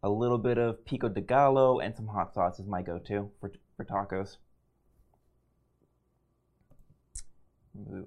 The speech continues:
that one. Got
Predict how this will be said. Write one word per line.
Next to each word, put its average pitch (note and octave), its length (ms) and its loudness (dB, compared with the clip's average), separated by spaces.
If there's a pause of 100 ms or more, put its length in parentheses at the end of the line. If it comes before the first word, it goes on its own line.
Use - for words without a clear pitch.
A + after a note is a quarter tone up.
(100)
that - 200 -12
one. B3+ 220 -18 (2750)
Got G2+ 280 -6